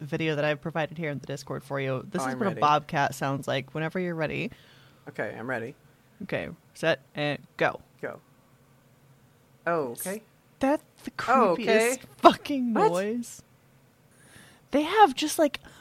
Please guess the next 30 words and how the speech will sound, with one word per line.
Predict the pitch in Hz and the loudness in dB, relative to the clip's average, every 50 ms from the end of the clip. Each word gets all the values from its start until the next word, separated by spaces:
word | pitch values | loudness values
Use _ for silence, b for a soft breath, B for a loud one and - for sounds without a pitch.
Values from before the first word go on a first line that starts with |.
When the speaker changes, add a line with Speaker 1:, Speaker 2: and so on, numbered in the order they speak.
| B B _ _ | B B _ _
Speaker 1:
a | - 233 | 2 2
variety | 233 208 - 233 226 214 196 170 180 185 185 190 208 214 208 185 180 175 170 170 165 | 2 2 0 2 2 2 2 6 8 8 8 8 8 6 6 6 4 4 4 6 8
<laughs> | 208 - - - - - - | 8 8 8 4 0 4 4
of | 240 214 190 185 | 4 4 4 4
noises | 202 208 185 180 170 175 180 190 - 220 220 220 - - | 4 4 4 4 2 2 0 0 0 0 0 0 2 0
and | 180 180 165 | -2 -2 -2
voices | - 156 165 - 202 - 226 226 220 | -2 -4 -4 -4 -2 -2 -4 -2 -2
that | 233 214 | -4 -4
they | - 208 | -4 -6
can | 233 - 269 262 262 | -4 -2 -4 -2 -2
make. | 269 269 285 277 - - B B B B B B B B B B B B _ | -2 -2 -2 -2 -4 -8 B B B B B B B B B B B B _
And, | 214 220 233 233 | -2 0 2 4
like, | 220 214 196 190 - - - _ _ _ _ _ _ _ _ _ _ _ _ _ _ _ _ _ - - | 6 6 6 4 2 -2 -12 _ _ _ _ _ _ _ _ _ _ _ _ _ _ _ _ _ 2 4
it | 226 233 - | 4 4 4
sounds | - - - 208 233 240 247 240 240 233 - - - _ _ _ | -2 4 6 8 8 8 6 4 2 0 -2 -6 -14 _ _ _
exactly | 202 196 175 170 - - 185 175 180 - - 185 175 170 | -2 -2 -2 -2 2 6 8 8 8 6 2 0 2 2
like | 151 147 147 156 156 - - - - - _ - _ _ _ - _ _ - | 2 2 2 2 2 0 -6 -12 -14 -20 _ -20 _ _ _ -20 _ _ 6
a | 185 196 226 | 8 8 8
woman | 208 143 139 170 175 196 220 233 233 226 233 240 | 8 4 4 4 6 6 8 6 6 4 2 0
screaming | 226 - - - - 190 185 190 208 220 226 233 214 | -2 -2 -4 -4 -4 -6 -4 -4 -4 -2 -2 -2 -2
or, | 185 160 | -2 0
like, | 156 165 170 - - - - _ _ _ _ 165 | 0 0 -2 -2 -6 -14 -16 _ _ _ _ -8
uh, | 165 | -6
Speaker 2:
Some | - - - 151 175 | -6 0 0 2 4
Speaker 1:
like, | 240 277 | 4 2
Speaker 2:
of | 214 175 | 2 2
'em, | 160 165 160 | -2 -2 0
yeah. | 156 | 4
Speaker 1:
bad | 170 165 156 156 - - 190 202 175 165 160 | 6 6 8 8 8 6 6 4 0 -4 -2
breathing, | - 160 170 185 196 190 214 226 240 247 247 247 262 | 0 0 2 2 2 2 2 2 2 2 2 0 0